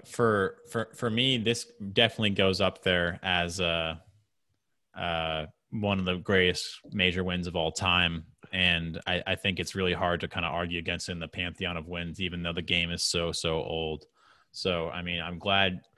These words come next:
Phil got to kinda rubber stamp his, uh, his name in the game,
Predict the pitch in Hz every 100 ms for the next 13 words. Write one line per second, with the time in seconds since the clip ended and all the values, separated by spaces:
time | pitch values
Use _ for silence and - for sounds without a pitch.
0 | - 110 98 92 - - 95 85 85 92
1 | - 90 87 82 90 82 80 85 80 80
2 | 80 - _ _ _ _ _ - 101 98
3 | 98 107 98 90 92 92 104 98 95